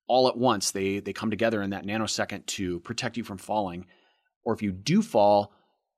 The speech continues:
your core is not so strong from doing hundreds of hours of planks, side planks, and,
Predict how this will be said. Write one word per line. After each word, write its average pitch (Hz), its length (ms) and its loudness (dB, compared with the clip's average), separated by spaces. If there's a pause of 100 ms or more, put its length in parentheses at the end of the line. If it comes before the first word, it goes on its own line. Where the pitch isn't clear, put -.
(180)
your 117 180 0
core 180 280 2
is 160 100 0
not 107 180 0
so 123 120 0
strong 107 340 -2
from 107 200 -2
doing 107 300 0
hundreds 120 460 0
of 95 180 -8
hours 104 380 -2
of - 160 -16
planks, 101 420 -6
side 110 320 4
planks, 104 560 -2
and, 98 480 -2